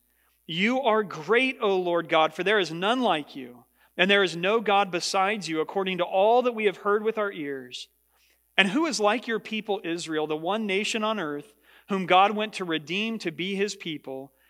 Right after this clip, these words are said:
making himself a name and doing for them great and awesome things by driving out before your people,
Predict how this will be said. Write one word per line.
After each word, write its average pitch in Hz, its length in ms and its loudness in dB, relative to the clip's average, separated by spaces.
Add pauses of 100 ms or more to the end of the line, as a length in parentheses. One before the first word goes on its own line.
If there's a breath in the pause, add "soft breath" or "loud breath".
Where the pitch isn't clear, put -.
(160 soft breath)
making 202 320 2
himself 196 360 0
a 170 80 -2
name 180 400 -2
and 151 120 -6
doing 208 320 -2
for 185 120 -4
them 156 220 0
great 185 420 0
and 175 220 -6
awesome 185 400 -2
things 151 540 -8 (260 loud breath)
by 160 140 6
driving 202 560 0
out 202 160 2
before 190 340 -4
your 214 160 -4
people, 156 560 -10